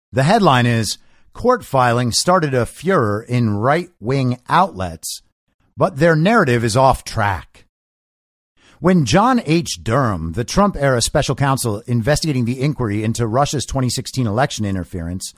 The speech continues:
filed a pretrial motion on Friday night,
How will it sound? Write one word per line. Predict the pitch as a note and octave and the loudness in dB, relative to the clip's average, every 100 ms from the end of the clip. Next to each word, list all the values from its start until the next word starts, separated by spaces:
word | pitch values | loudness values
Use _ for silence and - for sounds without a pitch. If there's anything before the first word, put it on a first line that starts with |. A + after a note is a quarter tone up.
| _ - - | _ -20 -20
filed | - D#3+ F#3+ F3+ | -4 2 2 2
a | C#3+ C3 | 0 -2
pretrial | - - G#3 - F#3 C#3 A#2+ | -4 -6 -6 0 2 2 2
motion | D3 F3+ - | 2 2 0
on | G#2+ G2+ | -2 -2
Friday | - D3 A#2+ | 0 0 0
night, | G#2 C3 F2+ | 0 -2 -4